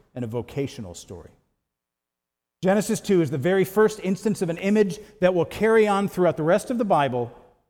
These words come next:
all the way up to the end of it in Revelation twenty-two that we just heard. Because Genesis two is about the idea of God's temple. Because Eden was a temple, and Adam was its first priest.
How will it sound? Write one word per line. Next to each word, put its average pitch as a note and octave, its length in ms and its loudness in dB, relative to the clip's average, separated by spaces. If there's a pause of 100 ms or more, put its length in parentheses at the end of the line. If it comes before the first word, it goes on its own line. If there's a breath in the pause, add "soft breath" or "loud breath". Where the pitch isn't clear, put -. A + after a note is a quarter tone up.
(280)
all F#3+ 180 6
the G#3+ 80 6
way F3 220 6
up D3+ 260 0
to D#3 80 -2
the D3 180 -6
end G#3+ 200 4
of G3 80 2
it G3 80 2
in D3 140 -4
Revelation G3+ 480 4
twenty-two F3 400 -2
that D#3 80 -4
we B2+ 100 -4
just D#3+ 280 -4
heard. G#2+ 280 -6 (720)
Because C#3+ 220 -6
Genesis A3+ 420 -4
two D#3+ 300 0
is C3 160 -6
about D3+ 460 0
the C3+ 120 -2
idea C#3 460 -2 (180 loud breath)
of A2 180 -12
God's B2+ 460 -4 (260)
temple. A#2 380 -10 (2250)
Because C#3 220 -6
Eden B2+ 520 -4
was A#2+ 140 -10
a B2 40 -12
temple, - 420 -10 (1000)
and A#2 120 -10
Adam C3+ 300 -4
was G#2 120 -10
its - 160 -18
first - 320 -10
priest. - 400 -16